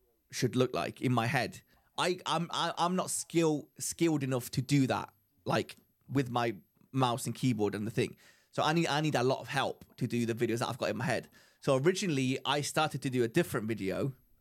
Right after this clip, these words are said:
and then I, I realized that the video that I wanted to do would not come out like I wanted it to. So I scrapped that video and did a completely different one.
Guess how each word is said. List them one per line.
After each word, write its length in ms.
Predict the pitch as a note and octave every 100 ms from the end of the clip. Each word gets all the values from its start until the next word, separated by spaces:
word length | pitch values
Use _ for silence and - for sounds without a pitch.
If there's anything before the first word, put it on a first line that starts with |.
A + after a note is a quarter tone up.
| - - - - - - - - _ -
and 200 | C3 C3
then 320 | C3+ C3 C3 - _
I, 180 | B2 B2+ -
I 100 | B2+
realized 640 | B2+ C#3+ D#3+ C#3+ C3+ C3
that 240 | B2+ A2+ B2
the 100 | A#2+
video 360 | C3 D3+ D3
that 80 | D3
I 60 | B2+
wanted 260 | B2+ C3+
to 80 | B2+
do 200 | C3+ C3
would 220 | B2 C3 B2+
not 320 | C#3 C#3 -
come 200 | D3 B2+
out 300 | B2 A2+ - _
like 200 | - C3
I 40 | A#2+
wanted 300 | C3 D3+ A2
it 80 | F#2
to. 300 | - G#2+ B2 - _ _
So 120 | -
I 60 | A2+
scrapped 340 | - - D#3+
that 140 | C3+ -
video 280 | A2 G#2
and 100 | A2+ A#2
did 80 |
a 60 | -
completely 320 | - G#3+ -
different 320 | B2+ - G#2
one. 180 | G#2 F#2